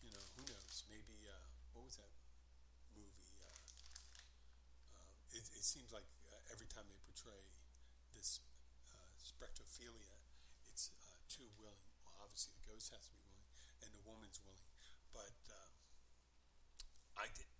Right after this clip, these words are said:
I don't feel comfortable talking about this any longer. I don't know why.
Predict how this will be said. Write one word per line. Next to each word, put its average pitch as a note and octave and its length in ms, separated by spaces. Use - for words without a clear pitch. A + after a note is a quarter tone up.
I C3 160
don't A#2+ 120
feel A2 200
comfortable - 400
talking G2 240
about F2+ 240
this - 240
any - 160
longer. - 240
I G2 80
don't F#2+ 160
know - 240
why. - 80